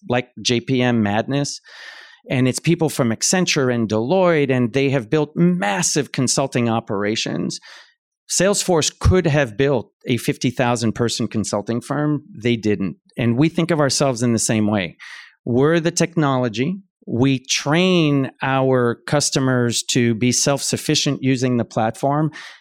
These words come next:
Now, there is some amount of more hands-on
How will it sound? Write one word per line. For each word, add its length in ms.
Now, 320
there 280
is 200
some 240
amount 360
of 120
more 520
hands-on 1120